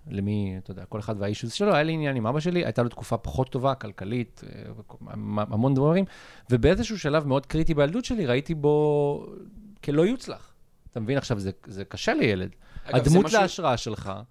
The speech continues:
Speaker 1: היא לא דמו-, היא לא מישהי שאתה רוצה שתהיה דמות להשראה.
Speaker 2: זה משהו שקורה להמון צעירים, אני
Speaker 1: נכון, אז
Speaker 2: בהחלט
Speaker 1: רגע,
Speaker 2: אומר
Speaker 1: אני,
Speaker 2: לך.
Speaker 1: אני אגיד לך רק תסיים את המשפט, שבהיעדר הדמות להשראה, הלכתי לחפש השראה במקומות אחרים, ואני לא יכול להתחיל להסביר לכם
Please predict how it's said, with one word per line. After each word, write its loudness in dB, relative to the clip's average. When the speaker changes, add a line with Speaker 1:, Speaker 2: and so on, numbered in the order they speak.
Speaker 1:
היא -10
לא 4
דמו-, -4
היא -2
לא 4
מישהי 0
שאתה 2
רוצה -2
שתהיה 2
דמות 0
להשראה. 2
Speaker 2:
זה 6
משהו -4
שקורה -2
להמון 2
צעירים, -4
אני 0
Speaker 1:
נכון, 2
אז 2
Speaker 2:
בהחלט 2
Speaker 1:
רגע, 4
Speaker 2:
אומר 2
Speaker 1:
אני, 4
Speaker 2:
לך. 4
Speaker 1:
אני 4
אגיד 2
לך -4
רק 0
תסיים 0
את 0
המשפט, 0
שבהיעדר 4
הדמות 2
להשראה, 0
הלכתי -4
לחפש -4
השראה -2
במקומות 0
אחרים, -2
ואני 2
לא 6
יכול 4
להתחיל 0
להסביר -4
לכם -6